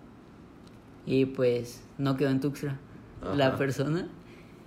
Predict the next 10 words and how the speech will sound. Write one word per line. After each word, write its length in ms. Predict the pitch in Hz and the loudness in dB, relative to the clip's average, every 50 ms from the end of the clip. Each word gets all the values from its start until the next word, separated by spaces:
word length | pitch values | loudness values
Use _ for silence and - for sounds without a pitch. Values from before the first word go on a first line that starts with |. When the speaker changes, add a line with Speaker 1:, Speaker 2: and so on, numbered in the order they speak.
| - - - - | -20 -20 -10 -2
Speaker 1:
Y, 140 | - 131 135 | 2 2 2
pues, 320 | 131 - - 131 123 120 117 | 2 0 -2 -2 -2 -2 -2
dije, 180 | 123 120 120 117 | -6 -6 -6 -6
"Ah, 220 | 123 127 131 131 - | -4 -6 -6 -6 -8
pues, 220 | - - - - - - - - - - - - | -10 -12 -12 -14 -16 -18 -20 -20 -20 -20 -20 -16
chingado, 420 | - - - 120 123 123 127 123 123 | -12 -10 -10 -8 -6 -6 -6 -6 -6
¿qué 100 | - 131 | -6 -4
voy 160 | 123 127 127 | 0 2 2
a 40 | 123 | 0
hacer?". 240 | 117 - 135 139 180 | 0 -2 -4 -6 -6